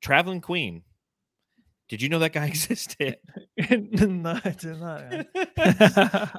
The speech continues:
Speaker 1: <laughs> Shit I find. Uh, via trade, they found, they, or they, uh, traded with Memphis to get De'Anthony Melton. Uh, in order to do that, they had to trade Danny Green and David Roddy, who was their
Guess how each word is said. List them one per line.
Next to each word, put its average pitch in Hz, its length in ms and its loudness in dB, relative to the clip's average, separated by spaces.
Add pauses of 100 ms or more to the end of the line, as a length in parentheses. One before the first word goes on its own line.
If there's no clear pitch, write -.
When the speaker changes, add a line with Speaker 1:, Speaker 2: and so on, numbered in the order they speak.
Speaker 1:
<laughs> - 80 -20
Shit 165 260 -6
I 160 100 0
find. 123 400 -4
Uh, 113 180 2
via 151 220 4
trade, 170 400 2
they 143 80 2
found, 131 460 0
they, 127 100 -2
or 120 160 -2
they, 117 240 0
uh, 110 200 0
traded 143 360 -2
with 156 200 -2
Memphis 147 400 -4
to - 100 -12
get 107 180 -4
De'Anthony 123 460 -8
Melton. 139 540 -6 (420)
Uh, 101 180 -6
in 120 120 -2
order 135 200 2
to 127 140 -6
do 131 160 0
that, 139 160 0
they 120 120 0
had 120 120 0
to 110 80 -4
trade 127 500 -4 (400)
Danny 131 320 0
Green 131 460 -6
and 107 380 -6
David 123 340 0
Roddy, 123 400 0
who 135 160 -4
was 110 200 -4
their 107 340 -4